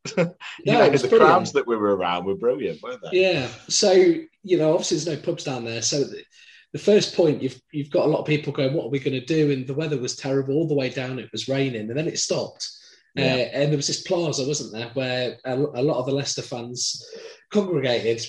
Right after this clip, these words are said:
Speaker 2: mainly 'cause there was three off licenses around it, <laughs> which,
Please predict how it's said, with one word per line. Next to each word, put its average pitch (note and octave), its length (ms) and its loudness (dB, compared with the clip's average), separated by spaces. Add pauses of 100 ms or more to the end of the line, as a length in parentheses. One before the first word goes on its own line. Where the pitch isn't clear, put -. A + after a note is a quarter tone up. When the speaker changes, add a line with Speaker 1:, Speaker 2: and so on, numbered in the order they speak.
Speaker 2:
mainly D#3 340 -2
'cause A#2+ 280 -4
there A#2 100 -6
was - 180 -8
three B2+ 460 -2
off D3 180 -6
licenses B2 880 -6
around B2+ 340 -2
it, B2+ 880 0
<laughs> F#3+ 40 2
which, F3 360 2